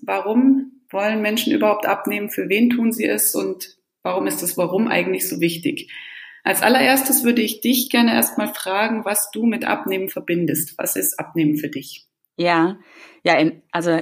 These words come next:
Speaker 2: ganz spontan ist Abnehmen erstmal für mich, löst das in meinem Kopf sofort Stress aus. <laughs>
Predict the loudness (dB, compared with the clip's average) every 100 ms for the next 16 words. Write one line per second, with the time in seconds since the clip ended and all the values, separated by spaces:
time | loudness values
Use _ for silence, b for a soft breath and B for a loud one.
0 | 2 4 4 2 0 2 2 4 2 0
1 | 0 2 4 4 4 4 0 2 2 2
2 | -2 0 0 0 0 0 2 0 0 2
3 | 2 2 2 -2 -2 -6 -2 2 2 2
4 | -2 0 0 -2 0 0 0 -4 -8